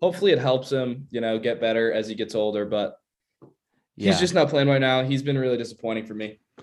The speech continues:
Speaker 2: If, yeah, I can totally understand that. If anything, I would have, um, he's not on my list, but I would have put Jaren Jackson as a faller because the guy can't
Speaker 1: Mm-hmm.
Speaker 2: stand on the fucking floor. The guy loves
Speaker 1: Mm-hmm.
Speaker 2: to foul, and I think that's a big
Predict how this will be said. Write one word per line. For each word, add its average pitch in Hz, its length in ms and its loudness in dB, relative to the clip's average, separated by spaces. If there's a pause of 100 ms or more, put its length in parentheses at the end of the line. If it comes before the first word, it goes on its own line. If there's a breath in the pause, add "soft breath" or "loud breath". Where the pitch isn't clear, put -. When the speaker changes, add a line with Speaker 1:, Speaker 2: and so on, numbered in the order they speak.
(160 loud breath)
Speaker 2:
If, - 260 -2
yeah, 127 400 6
I 127 120 4
can 139 200 -2
totally 123 300 4
understand 98 400 -4
that. 92 160 -2
If 117 120 -4
anything, 165 400 -6
I 113 180 0
would 131 140 4
have, 107 320 0
um, 87 500 0 (140)
he's 131 160 -2
not 175 160 4
on 123 160 4
my 139 120 2
list, 147 300 2
but 107 80 2
I 101 60 6
would 117 140 6
have 117 120 2
put 101 240 0
Jaren 104 260 -6
Jackson 95 500 -6
as 123 180 -4
a 127 40 -4
faller 135 380 0
because 110 260 -2
the - 60 -12
guy 123 200 0
can't 135 200 -6
Speaker 1:
Mm-hmm. 101 60 -6
Speaker 2:
stand 120 220 0
on 110 60 0
the 92 60 -6
fucking 104 300 -2
floor. 95 420 -4 (280 soft breath)
The 101 60 -8
guy 104 180 2
loves 104 420 -2
Speaker 1:
Mm-hmm. - 40 -12
Speaker 2:
to 90 60 -6
foul, 90 360 -2
and 98 120 -4
I 101 60 -2
think 117 200 -6
that's 104 220 -2
a 104 60 -4
big 107 280 -2